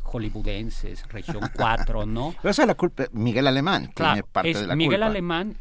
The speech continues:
Speaker 1: y termina López Mateos.
Speaker 2: Claro.
Speaker 1: Pero, eh, es esta idea, yo creo que este es un camino y que estamos pagando. Si nos damos cuenta, es la apuesta además al transporte privado. Hay que recordar que países como Ingla-, bueno,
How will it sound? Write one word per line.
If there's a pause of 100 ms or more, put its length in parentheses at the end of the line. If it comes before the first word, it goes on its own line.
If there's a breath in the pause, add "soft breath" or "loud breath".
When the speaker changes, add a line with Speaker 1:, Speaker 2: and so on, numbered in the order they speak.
Speaker 1:
y
termina
López
Mateos.
Speaker 2:
Claro.
Speaker 1:
Pero,
eh,
es
esta
idea,
yo
creo
que
este
es
un
camino
y
que
estamos
pagando.
Si
nos
damos
cuenta, (640 soft breath)
es
la
apuesta
además
al
transporte
privado. (680 soft breath)
Hay
que
recordar
que
países
como
Ingla-, (100)
bueno,